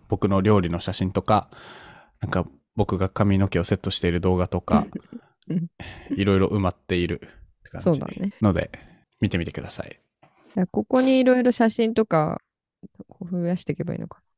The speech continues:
Speaker 1: そうですね。エピソードに関る-、関連する写真とかを
Speaker 2: はいはい。
Speaker 1: 貼っていくって感じです。これからも、池にキュートスをよろしくお願いします。
Speaker 2: お願いします。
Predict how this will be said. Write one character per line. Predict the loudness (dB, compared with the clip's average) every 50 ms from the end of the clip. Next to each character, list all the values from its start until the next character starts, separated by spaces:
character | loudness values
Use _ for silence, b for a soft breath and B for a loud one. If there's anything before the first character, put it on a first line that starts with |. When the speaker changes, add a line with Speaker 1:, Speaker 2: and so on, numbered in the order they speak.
| _ _ _ -20 -8 0
Speaker 1:
そ | 4 6 6
う | 6
で | 4
す | 0 0 0
ね。 | 0 0 -2 -4 -12 -16 _ _ _ _ _ _ -2
エ | 0
ピ | 0 2
ソ | 4 4 4 6
ー |
ド | 4 4 2 0 _ _ _ 0
に | 0 0 0
関 | -2 -4 -2 0 0
る-、 | 2 4 2 2 2 _ -10 -20 -16 -8
関 | -2 -2 0 0
連 | 0 -4
す | -6 -6
る | -6 -4
写 | -2 -2 -2
真 | -2 -4 -6 -8
と | -8
か | -8 -8 -10 -10 -12 -20 -20 -20 -20 -20 _ _ _ _ _ 0
を | 2 2
Speaker 2:
は | 2
い |
は | 2 -2 -4
い。 |
Speaker 1:
貼 | -2 -2
っ | -4
て | -2 -4 -2
い | 2
く | 2 2
っ |
て | 2 2
感 | 0 -2 -6
じ | -8 -10 -14
で | -16 -18 -18
す。 | -18 -20 -20 _ _ _ _ _ _ _ _ _ _ _ _ _ _ _
こ | -2 0
れ | 0 2
か | 2 0
ら | 0 0
も、 | -2 -4 _ _ _ _ _ _ _ _ -4
池 | -2 0 2
に | 0 0
キ | 0 0 -2
ュ | -2
ー |
ト | -2 -2
ス | -2 2 2
を | 2 2 _ -10 -20 _ _ _ _ _ -8
よ | -8 -8
ろ | -6
し | -6
く | -4 -4
お |
願 | -4 -4
い | -4
し | -2
ま | 0 0 0
す。 | 0 -2 -4 -8 -12 _ _ _ _ _ b b b b b b b b 6
Speaker 2:
お |
願 | 6 8 8 8 6
い | 4
し | 2 2
ま | 2 4 4 2
す。 | 0 -4 -18